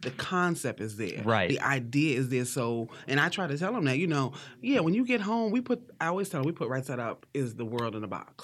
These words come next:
Speaker 2: Yeah.
Speaker 1: So we give you real life things, but we're putting in this little safe, secure box for you so that you can at least navigate when you get out in the real world.
Speaker 2: Right.
Speaker 1: You know, so, and it's the same thing with the T C C concept.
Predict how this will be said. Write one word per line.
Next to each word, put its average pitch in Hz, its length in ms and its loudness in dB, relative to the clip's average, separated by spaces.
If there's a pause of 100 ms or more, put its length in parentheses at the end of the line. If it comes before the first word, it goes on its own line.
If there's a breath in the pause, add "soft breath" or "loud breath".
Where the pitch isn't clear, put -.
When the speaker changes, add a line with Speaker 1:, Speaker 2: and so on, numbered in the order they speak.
(240 loud breath)
Speaker 2:
Yeah. 110 180 4
Speaker 1:
So 92 40 6
we 160 100 6
give 160 120 0
you 143 80 2
real 202 180 0
life 147 260 0
things, 135 500 -4 (420 loud breath)
but 143 240 6
we're 170 80 2
putting 185 240 2
in 165 140 4
this 147 180 2
little 160 140 2
safe, 160 260 0
secure 143 320 -4
box 180 320 -4
for 143 80 -2
you 135 320 0 (100)
so - 160 -2
that 139 180 4
you 160 60 -4
can 139 120 0
at 135 60 4
least 147 160 2
navigate 143 420 2
when 127 80 2
you 127 80 0
get 127 100 2
out 104 80 2
in 87 60 -4
the 117 60 -2
real 110 220 -4
world. - 240 -8
Speaker 2:
Right. 107 560 6
Speaker 1:
You 139 100 8
know, 123 200 4
so, 131 260 2
and 135 80 4
it's 135 120 2
the 135 40 -2
same 139 260 2
thing 143 160 0
with 135 120 0
the 131 60 -6
T 147 160 0
C 135 120 -4
C 170 220 -2
concept. 131 500 -2